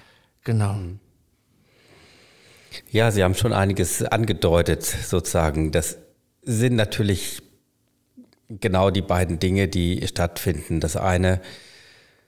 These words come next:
Speaker 2: dass man sich natürlich immer wieder fragt, ja, warum sozusagen ist es gerade mir passiert? Und,
Speaker 1: Ja.
Speaker 2: ähm, das ist extrem selten. Das ist, äh, quasi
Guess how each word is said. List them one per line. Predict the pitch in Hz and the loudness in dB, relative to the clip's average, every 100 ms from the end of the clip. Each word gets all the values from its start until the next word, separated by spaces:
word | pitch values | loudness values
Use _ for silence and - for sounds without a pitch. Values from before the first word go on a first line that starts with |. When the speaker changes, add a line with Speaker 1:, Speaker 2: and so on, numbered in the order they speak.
| _ _ _ _ _ _ | _ _ _ _ _ _
Speaker 2:
dass | - 107 - | 0 0 2
man | 120 | 2
sich | 101 - | 2 0
natürlich | 110 117 98 | 0 0 0
immer | 127 110 | 0 2
wieder | 98 104 | 2 2
fragt, | - 101 98 107 | 2 2 2 2
ja, | 92 | 2
warum | 85 80 90 98 98 98 | 4 2 2 2 2 0
sozusagen | - 98 98 - 92 92 | -2 -2 -2 0 0 0
ist | 98 - | -2 -4
es | - | -6
gerade | - 95 90 | 0 2 2
mir | 92 92 | 0 0
passiert? | 90 - 110 113 123 - - | -2 -2 0 0 0 -4 -6
Und, | - 98 95 - | -2 0 0 -4
Speaker 1:
Ja. | - 95 | -2 0
Speaker 2:
ähm, | 87 90 85 87 101 _ _ _ _ _ _ _ _ _ _ _ _ - | 0 0 -2 -4 -6 _ _ _ _ _ _ _ _ _ _ _ _ -4
das | 98 92 | -2 0
ist | 120 98 - - | 0 -2 -4 -4
extrem | 113 - 117 117 | -4 -2 0 2
selten. | 107 110 123 127 135 135 | 4 4 2 2 2 2
Das | 107 98 | 0 -2
ist, | 101 - | -4 -2
äh, | 110 110 107 | 0 0 0
quasi | - 101 95 | 0 -2 -2